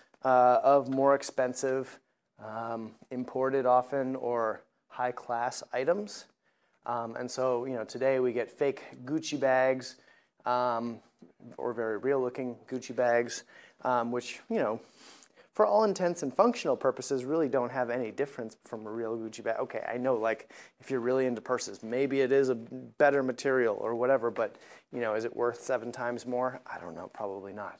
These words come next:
But that tells us about the value that we put as a society on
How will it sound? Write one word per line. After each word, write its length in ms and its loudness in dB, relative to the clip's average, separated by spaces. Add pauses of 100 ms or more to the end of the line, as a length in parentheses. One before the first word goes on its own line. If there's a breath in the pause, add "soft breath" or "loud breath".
(640 soft breath)
But 300 4 (280)
that 220 4
tells 320 6
us 160 4
about 380 4
the 60 -2
value 540 4
that 160 0
we 100 -2
put 440 -2 (100)
as 120 -2
a 80 -8
society 600 -4
on 380 -6